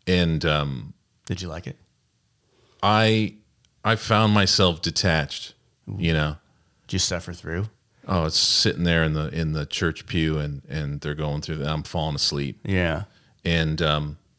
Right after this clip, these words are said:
Speaker 1: you know, I found myself not wanting to be there, not wanting the Jesus that they were talking about, you know?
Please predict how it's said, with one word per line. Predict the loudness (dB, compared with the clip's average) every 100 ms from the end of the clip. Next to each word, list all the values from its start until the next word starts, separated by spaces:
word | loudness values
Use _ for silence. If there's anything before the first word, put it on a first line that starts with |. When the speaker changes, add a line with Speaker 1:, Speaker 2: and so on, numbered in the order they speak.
| _ _ _ _ _ _ _ _
Speaker 1:
you | -4 0
know, | 2 0 -2 -10 _ _ _ -4
I | -2
found | 2 4 4 4
myself | 2 2 2 2 0 -6 -14 -16 _ _ _ _ _ _ _ _ _ _ 2
not | 2 4
wanting | 2 0 -2
to | -2
be | -2
there, | 0
not | 2 2 2
wanting | 0 2 4 4 2 -4 -8 _ _ _ _
the | -2
Jesus | 0 0 0 0 -2
that | -2
they | -2 -2
were | -2
talking | -4 -4 -6
about, | -8 -10 -12 -18 _ _ _ _ _ _ _ _ _ _
you | -4 -2
know? | 0